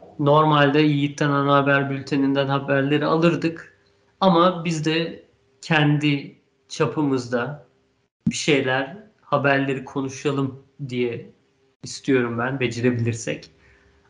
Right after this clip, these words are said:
Aklımıza gelen ya da işte şu anda hani en önemli haberleri <clears throat> konuşabiliriz diye düşünüyorum. Öncelikle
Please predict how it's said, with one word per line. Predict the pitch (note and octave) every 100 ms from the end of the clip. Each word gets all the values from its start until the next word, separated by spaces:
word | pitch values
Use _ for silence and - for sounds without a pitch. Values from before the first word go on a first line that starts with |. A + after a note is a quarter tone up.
| -
Aklımıza | B2+ C#3+ C3+ C3 B2+
gelen | B2+ A#2+ A#2+ B2
ya | C#3+ A#2
da | B2
işte | A#2+ B2
şu | - B2
anda | A#2 A#2 A#2 C3+
hani | B2 A#2
en | A#2 D#3 C3+
önemli | B2+ B2 B2
haberleri | A#2+ A#2+ B2 B2 A#2+ B2+ - - - -
<clears throat> | _ -
konuşabiliriz | C3 A#2 C3 B2 B2+ B2+ A2+ A2+
diye | A2+
düşünüyorum. | A2 - A#2 D3 G3+ _ _ _ _ D#3
Öncelikle | D#3 E3 G3 G3+ G3+ G3 -